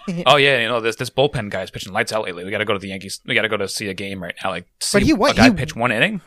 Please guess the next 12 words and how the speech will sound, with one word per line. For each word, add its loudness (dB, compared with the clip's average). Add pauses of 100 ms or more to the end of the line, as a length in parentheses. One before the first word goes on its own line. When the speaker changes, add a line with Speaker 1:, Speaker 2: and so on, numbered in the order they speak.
Speaker 1:
was, 4
like, 4
the 4
moment 2
for -2
the 0
Yankees -2
in 0
that -2
one, 2
<laughs> -12
in -4